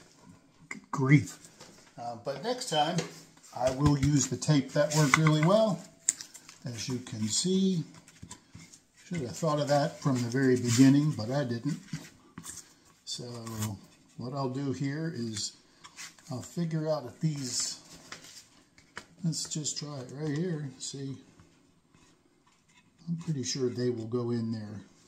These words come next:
I want them to, there you go, look at that. I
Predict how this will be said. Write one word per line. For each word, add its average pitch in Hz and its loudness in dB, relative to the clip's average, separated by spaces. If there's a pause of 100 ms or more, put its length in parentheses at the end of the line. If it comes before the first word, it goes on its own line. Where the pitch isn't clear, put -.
(1000)
I 123 -8
want 208 2
them 190 2
to, 151 -2 (160)
there 226 6
you 120 6
go, - -10 (100)
look 160 -2
at - -18
that. - -10 (2250)
I - -6